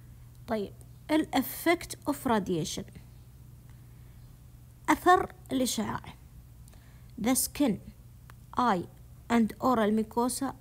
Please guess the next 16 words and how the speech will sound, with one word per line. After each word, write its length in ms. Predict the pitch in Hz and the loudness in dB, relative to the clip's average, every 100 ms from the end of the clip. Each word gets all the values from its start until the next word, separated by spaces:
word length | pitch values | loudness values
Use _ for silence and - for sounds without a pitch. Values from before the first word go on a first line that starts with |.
| - 240 | -4 2
all 160 | 262 262 - | 2 2 -4
of 60 | 220 - | -8 -4
which 240 | 220 220 - - | -4 -4 -6 0
might 340 | 220 214 190 - | 2 2 0 -4
be 60 | 240 - 208 | -4 -4 -8
affected 480 | - 233 - - 202 208 | -6 -8 -6 -10 -8 -4
by 240 | 220 226 202 | -2 -2 -2
dental 300 | 220 214 202 - | -2 -2 -4 -4
imaging, 360 | 214 220 233 233 | -4 -2 -2 -4
have 340 | 208 214 220 220 - | -2 -2 -2 -4 -14
a 20 | 214 | -8
fairly 480 | 220 214 214 214 | 0 2 2 0
high 520 | 214 190 202 190 214 220 - - - - - - - | -2 2 4 4 2 0 -10 -20 -20 -20 -20 -10 0
sensitivity 800 | 220 208 226 226 202 202 233 196 | 2 2 -2 -2 -2 0 -2 -4
to 200 | - 208 | -2 0
radiation. 540 | 202 185 143 - - | 0 0 -6 -8 -12